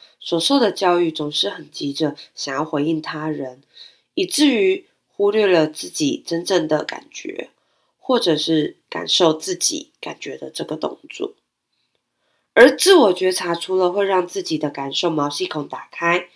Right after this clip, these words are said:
同时还可以扩大自己的感觉对周围的环境多了细微的观察。关于自我觉察的好处，还蛮推荐大家去看看《冥想正念手册》的。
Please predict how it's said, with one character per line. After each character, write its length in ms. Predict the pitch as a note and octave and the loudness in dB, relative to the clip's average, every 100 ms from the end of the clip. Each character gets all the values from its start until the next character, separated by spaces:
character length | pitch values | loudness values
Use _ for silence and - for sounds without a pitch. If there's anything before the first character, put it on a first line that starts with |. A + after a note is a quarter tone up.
| _ _ _ _ | _ _ _ _
同 220 | - G3+ | 2 4
时 180 | - G#3 | 4 2
还 160 | G3+ D#3 | -2 -4
可 140 | D#3+ | -6
以 20 | |
扩 220 | D3+ F3 | -2 0
大 160 | E3 D#3 | 4 2
自 200 | D3+ F3+ | 0 -6
己 140 | - | -6
的 100 | - | -6
感 220 | - - - | -8 -10 -12
觉 240 | - C3 - | -14 -8 4
对 280 | F3 C#3+ - _ | 4 4 -6 _
周 220 | - G#3+ A#3+ | 2 4 6
围 180 | F#3+ | 4
的 160 | C#3+ C#3+ | 2 -2
环 260 | - C#3 C#3+ | -6 -14 -8
境 320 | G3 E3+ D3+ | -2 -2 -4
多 240 | E3+ F3 | 0 2
了 160 | F3 - | 2 0
细 280 | - - D#3 | -6 0 0
微 140 | B2 | 0
的 120 | - | -4
观 280 | - - D#3+ | -8 -8 -8
察。 360 | - - - _ _ _ _ _ _ _ _ | -10 -10 -12 _ _ _ _ _ _ _ _
关 240 | A3+ C#4 | 6 8
于 160 | C4+ B3 | 8 4
自 200 | A#3+ B3 | 0 2
我 160 | G#3+ D#3+ | 4 4
觉 180 | D#3+ | 2
察 180 | D#3 D#3 | 0 0
的 100 | D3+ | -2
好 200 | C#3+ C#3 | -2 -4
处， 260 | - G3 E3+ | -4 -2 -2
还 200 | - C#3+ | -4 -6
蛮 220 | C#3+ D3+ | -6 -4
推 180 | G3+ F#3+ | -4 0
荐 220 | G#3 F#3+ | 0 2
大 180 | E3+ D3+ | 2 4
家 320 | D#3+ D3+ - - - | 4 4 0 -12 -12
去 140 | - F3+ | 0 0
看 220 | F3+ E3 | 2 0
看 200 | F3 D3 | 0 0
《冥 220 | C#3+ F3 | 0 -2
想 260 | G#3 F3+ D3+ | -2 -4 0
正 180 | E3 | 2
念 180 | D3+ D3 | 4 2
手 240 | - - - | 0 -6 -6
册》 280 | - - - | -4 -6 -8
的。 100 | - | -20